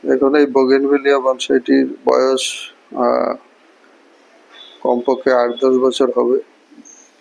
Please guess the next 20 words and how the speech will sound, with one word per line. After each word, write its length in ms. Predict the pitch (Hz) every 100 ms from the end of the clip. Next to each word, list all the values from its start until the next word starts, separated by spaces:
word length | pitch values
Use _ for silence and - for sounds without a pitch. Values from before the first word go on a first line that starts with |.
| _
তো 300 | - 62 62 - _ _ _ _ _ - - _
এই 340 | 131 127 123 123 - _ - 123
দু 200 | 120 120
তিন 240 | 127 123
বছর 320 | 131 123 131
যাবত 400 | 131 127 131 131
এটাকে 380 | 143 131 123 123
আমি, 180 | 123 123 - _ _ _ _ _ _ _ _ - -
আহ, 140 | 127 120 -
পটের 320 | 117 123 123
মধ্যে, 400 | 127 120 131 127 - _ _ _ _ _ _ _ _ _ _ -
এই 140 | 127
বনসাই 420 | 117 120 120 123 123
পটের 260 | 127 123 123
মধ্যে 260 | 123 -
রেখেছি 440 | 120 120 123 - 139 - _ -
এবং 420 | 127 117 117 127 _ _ _ _ _ _ _ _ _ -
এটাকে 400 | 127 117 117 120
গ্রো 260 | 117 117 123
করছি। 420 | 123 113 -